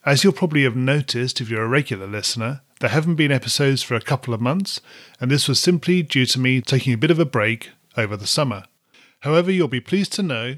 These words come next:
that the podcast will be back every Monday as usual over the coming months. In fact, as a bit of a relaunch, there are three new episodes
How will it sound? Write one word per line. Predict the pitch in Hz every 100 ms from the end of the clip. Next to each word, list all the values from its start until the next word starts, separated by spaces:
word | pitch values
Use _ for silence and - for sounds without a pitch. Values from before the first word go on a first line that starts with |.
| - -
that |
the | 110
podcast | - 143 - 131 120
will | 143
be | 147
back | 127 127 143 - -
every | 147 143 185
Monday | 160 143 135 135 151
as | 135 135
usual | 123 113 104 110 120
over | 123 110
the | 120
coming | - 104 104
months. | 117 147 107 - - _ - _ _ _
In | 127
fact, | - 175 185 - - -
as | 147 131
a |
bit | 147 185
of |
a | 185
relaunch, | 139 170 180 113 113 143 - - _
there | 127
are | 120
three | - - 196 190
new | 170 196 170
episodes | 175 156 - 107 110 117 -